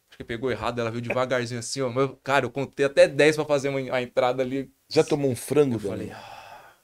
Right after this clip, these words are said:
Speaker 2: Já tomou
Speaker 1: Aí
Speaker 2: um frangaço?
Speaker 1: Ainda eu tava conver-, conversando essa semana com o Thiago Físio. "Qual foi o frango que você tomou?" Eu falei, "Cara, frango, frango, frango." Aquele de, pô, passar embaixo da perna, assim. Cara, não, já falhei. Falha é diferente de
Speaker 2: Sim,
Speaker 1: frango.
Speaker 2: sim.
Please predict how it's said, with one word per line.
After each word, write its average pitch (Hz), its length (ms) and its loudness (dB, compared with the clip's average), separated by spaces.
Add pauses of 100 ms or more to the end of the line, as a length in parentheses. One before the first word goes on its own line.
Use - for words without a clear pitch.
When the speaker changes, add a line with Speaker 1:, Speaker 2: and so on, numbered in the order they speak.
Speaker 2:
Já 127 80 -6
tomou 143 200 0
Speaker 1:
Aí 127 60 2
Speaker 2:
um 110 40 -8
frangaço? 120 800 0 (280)
Speaker 1:
Ainda 156 180 -6
eu 160 40 -4
tava 165 300 -2 (120)
conver-, 156 360 -6
conversando 160 380 -8
essa 185 140 -8
semana 170 440 -4
com 175 120 -16
o 170 40 -18
Thiago 139 380 0
Físio. 113 420 -8 (260)
"Qual 226 160 -6
foi 220 200 4
o 202 40 -2
frango 175 320 -4
que 147 60 -10
você 170 100 -8
tomou?" 156 180 -8
Eu 147 60 -16
falei, 160 140 -12 (100)
"Cara, - 200 -14 (200)
frango, 170 300 -10
frango, 165 340 -12
frango." 156 220 -12
Aquele 147 180 -6
de, 131 100 -10 (240)
pô, 127 120 -14
passar - 320 -14
embaixo 113 220 -4
da - 100 -10
perna, 95 580 -6
assim. 113 380 -12 (540)
Cara, 254 240 -6
não, 285 180 -4
já 403 300 0
falhei. 127 640 0 (640)
Falha 180 340 0
é 202 40 0
diferente 190 320 -4
de 214 80 -6
Speaker 2:
Sim, 120 120 -2
Speaker 1:
frango. 104 300 2
Speaker 2:
sim. 104 340 -6